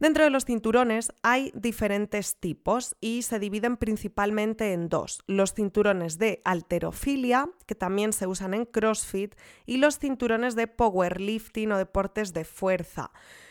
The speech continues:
Normalmente los cinturones de halterofilia tienen una parte más ancha en la zona lumbar y una parte más estrecha en la zona del abdomen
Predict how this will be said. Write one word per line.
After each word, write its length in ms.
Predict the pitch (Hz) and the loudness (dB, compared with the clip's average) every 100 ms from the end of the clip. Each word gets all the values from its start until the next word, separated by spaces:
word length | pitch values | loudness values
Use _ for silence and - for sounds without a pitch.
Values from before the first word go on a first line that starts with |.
| - - | -20 0
Normalmente 760 | 226 233 262 277 285 285 277 - | 2 4 2 4 2 2 -2 0
los 220 | 226 220 | -4 -2
cinturones 520 | 233 220 226 247 269 | -4 -2 0 0 0
de 60 | 233 | -2
halterofilia 880 | 214 214 208 - 277 247 214 214 - - | -2 -2 -2 -2 -2 0 0 -2 -8 -4
tienen 320 | 233 214 202 | 0 0 0
una 240 | 240 262 | 0 0
parte 320 | 247 240 233 | 0 -2 -4
más 320 | 196 214 226 240 | -2 -2 -2 -2
ancha 460 | 233 220 - 175 | -2 -4 -6 -6
en 120 | 175 | -4
la 120 | 175 180 | -6 -4
zona 320 | 254 269 269 | -4 -2 0
lumbar 640 | 208 185 185 226 214 - _ _ | 0 -2 2 2 2 -8 _ _
y 160 | 240 294 | -2 2
una 240 | 320 311 | 2 2
parte 340 | 262 262 269 | -2 0 -2
más 300 | 254 240 254 | 0 0 -2
estrecha 760 | 233 208 - 214 - - 196 - - - - | -4 -6 -4 -6 -6 -6 -6 -6 -18 -20 -4
en 180 | 226 233 | -2 -2
la 140 | 208 | -4
zona 560 | - 214 208 208 240 - | -2 0 2 2 0 -4
del 240 | 196 196 | -4 -2
abdomen 600 | 170 - 170 165 156 - | -4 -4 -2 -2 -4 -10